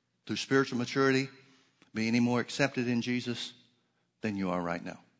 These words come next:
Ever.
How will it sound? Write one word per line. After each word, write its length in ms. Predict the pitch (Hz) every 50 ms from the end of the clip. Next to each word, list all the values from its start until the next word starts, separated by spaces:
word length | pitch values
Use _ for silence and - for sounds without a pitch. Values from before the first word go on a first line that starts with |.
| _ _ _ _ _ _ _ _ _ _ _ _ _ _ _ _ _ _ _ _ _ _ _ _ _ _ _ _ _ _ _ _ _ _ _ _ _ _ _ _ _ _ _ _ _ _ _ _
Ever. 260 | - 104 98 - -